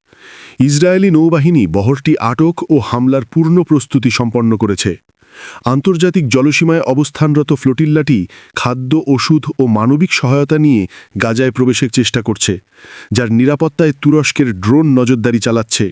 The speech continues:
ইটালি, স্পেন ও তুরস্কের যুদ্ধজাহাজ প্রাথমিকভাবে এসকর্ট দিলেও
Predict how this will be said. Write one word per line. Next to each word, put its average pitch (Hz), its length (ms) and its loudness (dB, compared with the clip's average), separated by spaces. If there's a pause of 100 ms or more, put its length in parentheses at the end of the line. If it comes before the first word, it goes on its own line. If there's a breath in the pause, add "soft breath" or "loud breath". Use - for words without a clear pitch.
(680 loud breath)
ইটালি, 139 400 2
স্পেন 139 340 0 (140)
ও 135 100 2
তুরস্কের 139 540 0
যুদ্ধজাহাজ 127 640 0 (360 loud breath)
প্রাথমিকভাবে 135 720 0
এসকর্ট 123 400 -2
দিলেও 131 300 2